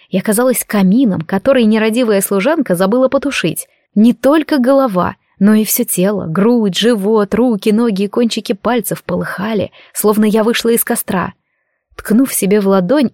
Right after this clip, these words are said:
увидела белое пятно, которое стремительно сужалось и, наконец, уступило место горению. «Тереза, это ненормально!» Муж принялся меня разворачивать, чтобы намочить сорочку.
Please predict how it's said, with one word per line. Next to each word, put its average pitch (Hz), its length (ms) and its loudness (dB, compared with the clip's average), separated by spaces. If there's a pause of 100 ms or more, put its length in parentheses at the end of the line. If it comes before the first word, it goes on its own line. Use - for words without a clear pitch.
увидела 208 480 0
белое 254 320 0
пятно, 202 340 -2
которое 208 360 -2
стремительно 208 580 -2
сужалось 190 640 0 (260)
и, 202 80 -2
наконец, 202 480 0
уступило 240 460 -2
место 220 320 0
горению. 220 720 0 (840)
«Тереза, 165 460 -4
это - 160 -4
ненормально!» 196 760 2 (520)
Муж 190 220 -4
принялся 254 460 0
меня 233 260 2
разворачивать, 247 600 0
чтобы 202 280 0
намочить 208 380 -2
сорочку. 196 600 0